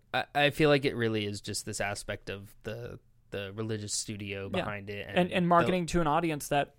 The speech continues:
Speaker 1: Yeah.
Speaker 2: hasn't been going to the movies.
Speaker 1: Mm-hmm.
Speaker 2: It's magic. What can
Speaker 1: Yeah,
Speaker 2: happen
Speaker 1: it
Speaker 2: when
Speaker 1: really
Speaker 2: you find
Speaker 1: is.
Speaker 2: new audiences? It, it's a huge success story for that movie and that studio. Insidious, The Red Door has now made a hundred and twenty-two million dollars worldwide and has made,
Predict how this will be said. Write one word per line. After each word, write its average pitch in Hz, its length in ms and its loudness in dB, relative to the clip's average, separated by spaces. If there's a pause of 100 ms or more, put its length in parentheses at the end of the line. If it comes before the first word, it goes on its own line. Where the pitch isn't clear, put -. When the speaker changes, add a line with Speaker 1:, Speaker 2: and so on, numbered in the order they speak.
(120)
Speaker 1:
Yeah. 104 260 -8
Speaker 2:
hasn't 156 360 -2
been 151 60 -4
going 151 180 0
to 151 40 -4
the 151 60 -6
movies. 220 420 -8 (160)
Speaker 1:
Mm-hmm. 113 160 -4 (160)
Speaker 2:
It's - 160 -12
magic. 143 380 -8 (160)
What 151 140 -8
can 170 60 -4
Speaker 1:
Yeah, 165 100 -4
Speaker 2:
happen 165 260 -4
Speaker 1:
it - 40 -2
Speaker 2:
when 156 80 -4
Speaker 1:
really 127 120 2
Speaker 2:
you 120 60 2
find 160 220 2
Speaker 1:
is. 160 80 0
Speaker 2:
new 156 60 0
audiences? - 540 -6 (380)
It, - 240 -2
it's 208 160 0
a 175 60 2
huge - 340 -2
success 156 320 0
story - 300 -8 (120)
for 127 220 -2
that 139 200 -2
movie 139 220 -4
and - 80 -8
that - 120 -8
studio. - 380 -8 (960)
Insidious, 190 440 4
The 180 80 4
Red 160 160 6
Door 151 240 6
has 160 200 2
now 147 160 4
made 143 280 4
a 139 60 4
hundred 190 340 6
and 170 100 2
twenty-two 180 440 2
million 165 260 -4
dollars 156 320 2
worldwide 156 560 2 (1120)
and 147 340 4
has 143 200 4
made, 139 400 4